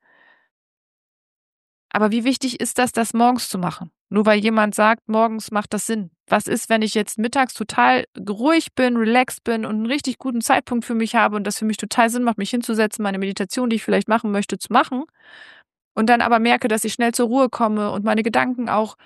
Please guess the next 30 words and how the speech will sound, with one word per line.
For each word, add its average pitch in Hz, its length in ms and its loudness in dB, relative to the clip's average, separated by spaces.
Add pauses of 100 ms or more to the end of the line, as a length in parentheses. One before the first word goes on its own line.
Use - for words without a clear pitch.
(200)
zur 233 200 0
Ruhe 226 240 4
kommen 208 360 0
und - 220 -6
diese 214 180 0
Meditation 220 560 -2
mir 226 120 -2
für 202 80 -8
den 202 120 -2
ganzen 285 360 -2
Tag 294 280 0
noch 262 100 -4
Aufschub - 360 -2
gibt, - 340 -4 (320)
weil 220 140 2
ich 208 80 2
mich 214 160 0
zehn 285 180 0
Minuten 262 300 2
mitten 247 220 0
am 214 100 0
Tag - 200 -2
kurz 220 200 -2
ausruhe 196 460 0
sozusagen. 180 600 -4 (1500)
Das 202 140 0
ist - 80 -8
doch - 180 -2
noch 196 160 -8
sinnv-, 240 360 -4